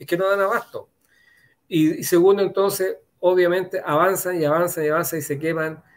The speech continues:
hasta cuántos riesgos, hay casas que han quemado. Yo recorría con, con, de verdad, con, con mucha pena y con mucha, digamos, eh, desazón de cómo podemos ser los chilenos de una manera tan brutal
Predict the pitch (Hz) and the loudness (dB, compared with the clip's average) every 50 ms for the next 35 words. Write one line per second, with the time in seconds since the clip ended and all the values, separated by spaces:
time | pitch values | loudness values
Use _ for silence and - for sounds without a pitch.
0 | _ _ _ _ _ _ - 165 139 - - - 151 147 143 135 135 131 - - | _ _ _ _ _ _ -6 -6 -6 -6 -4 -4 -2 -2 0 -2 -4 -4 -4 -4
1 | 180 196 190 - _ - 170 139 131 147 175 208 208 208 185 170 147 147 160 147 | -4 -4 -4 -6 _ -6 -6 -4 -2 0 2 2 2 2 0 -2 -2 -2 -2 -2
2 | 139 139 139 - _ - 180 175 - - - 139 - - 151 143 139 139 143 127 | -2 -4 -4 -8 _ -2 -2 -2 -2 -4 -8 -8 -8 -6 -6 -6 -6 -8 -8 -6
3 | 131 156 160 147 139 139 143 - _ _ _ _ _ _ 147 151 160 165 160 143 | -4 -2 -2 -2 -2 -4 -6 -8 _ _ _ _ _ _ 0 2 2 2 2 0
4 | 143 135 151 160 160 151 156 147 143 139 135 - - - _ _ _ - 139 139 | 2 2 4 2 2 2 2 0 0 -2 -4 -6 -10 -18 _ _ _ -6 -4 -4
5 | 135 131 127 127 127 123 123 143 151 160 156 - 143 143 139 139 139 135 - 131 | -2 -2 -2 -2 -2 0 0 0 -2 -2 -2 -4 -4 -4 -4 -4 -6 -6 -6 -4
6 | 127 135 156 151 - 156 143 147 165 165 151 143 139 147 151 139 135 - 127 123 | -4 -4 -4 -4 -4 -4 -2 0 -2 0 0 -2 -2 -4 -4 -6 -6 -6 -6 -4
7 | 127 147 139 - 160 151 147 139 135 131 131 139 139 147 147 143 143 - - - | -4 -4 -4 -2 -2 -2 0 0 -2 -2 -2 -2 -2 -2 -4 -4 -6 -12 -20 -20
8 | - - - _ - - - - 131 127 127 127 127 139 135 143 135 - 131 - | -20 -20 -20 _ -20 -16 -8 -4 -2 0 0 0 0 0 0 0 0 0 -2 -2
9 | - 165 170 170 165 143 143 135 - 156 170 180 175 175 143 139 160 160 165 147 | 0 0 0 0 0 0 -2 -4 -4 -6 -6 -6 -8 -6 -4 -4 -4 -4 -6 -10
10 | - - 160 156 151 156 147 - 147 147 165 170 165 165 160 - _ _ _ _ | -6 -6 -4 -4 -4 -6 -6 -4 -4 -2 -2 -2 -4 -6 -8 -12 _ _ _ _
11 | 131 127 135 151 160 165 156 139 135 139 156 156 147 139 - - 160 170 175 170 | -4 -2 -2 0 0 0 -2 0 0 0 0 0 0 -2 -2 -2 0 0 0 -2
12 | 170 151 139 131 127 123 - 151 165 175 196 208 | -4 -4 -4 -4 -4 -2 0 0 0 0 -2 -6